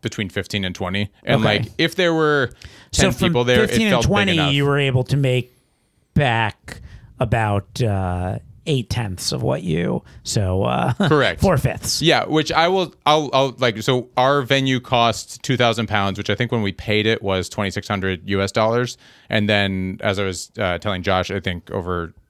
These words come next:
Speaker 1: D M or something, we made, through ticket sales, we made back, um, I think sixteen hundred.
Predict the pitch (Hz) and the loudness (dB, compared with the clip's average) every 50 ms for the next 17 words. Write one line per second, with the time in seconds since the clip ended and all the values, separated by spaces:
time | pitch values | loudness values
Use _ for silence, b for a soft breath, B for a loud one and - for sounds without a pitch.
0 | _ _ _ _ - - - 101 98 95 95 92 92 90 - 98 87 92 90 95 | _ _ _ _ -16 -10 -6 -4 -2 -2 -2 -2 -4 -6 -6 -8 -8 -8 -8 -8
1 | 92 b b b b b b _ 107 110 104 98 104 104 113 117 117 104 101 - | -10 b b b b b b _ -2 -2 -2 0 0 2 2 2 2 2 -2 -6
2 | - _ _ _ _ _ - - 139 123 - 139 135 135 123 - - 123 113 107 | -14 _ _ _ _ _ -4 -2 -2 0 0 0 0 0 0 0 2 2 2 2
3 | 101 - 107 101 101 101 101 95 90 98 101 98 98 95 - - - b b b | 2 0 -2 0 0 0 0 0 0 2 2 2 2 2 0 -4 -12 b b b
4 | b b b b b b b - - 107 101 95 92 90 87 85 85 85 - - | b b b b b b b -4 0 0 2 2 0 -2 -4 -6 -6 -8 -10 -8
5 | _ - 101 87 - - 127 117 104 - - - 107 - - - - 104 95 92 | _ -6 -6 -6 -2 -2 -2 -2 -2 -2 -4 -4 -4 -4 -6 -6 -4 -4 -2 -2
6 | 98 95 92 90 92 90 85 78 - | -4 -4 -2 -2 -4 -4 -4 -6 -12